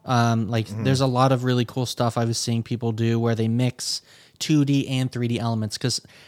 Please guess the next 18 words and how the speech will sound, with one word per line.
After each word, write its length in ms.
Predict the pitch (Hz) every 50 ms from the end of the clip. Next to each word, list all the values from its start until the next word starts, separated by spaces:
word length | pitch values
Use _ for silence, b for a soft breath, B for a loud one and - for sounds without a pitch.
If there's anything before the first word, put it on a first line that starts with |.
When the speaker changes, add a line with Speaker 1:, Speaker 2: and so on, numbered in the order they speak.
| b b
Speaker 1:
there's 140 | - 131 -
some 200 | - 175 180 175
stuff 360 | - - - 160 151 - -
that 120 | - 135 -
the 80 | 135
two 200 | - - 147 143
D 120 | 143 143 139
medium 440 | 135 135 135 135 139 139 135 135
can 180 | 135 - 139 131
just 340 | 123 131 127 - - 131 123
do 220 | 120 123 131 131 117
better. 440 | 107 107 104 104 98 90 - - _ _ -
Like, 140 | 120 120 104
it's 120 | 110 104
very 140 | 107 127 127
Speaker 2:
Sure, 80 | 127 117
sure. 60 | 107
Speaker 1:
expressive. 920 | 98 87 - - - 127 123 123 123 - 131 123 120 117 117 110 - -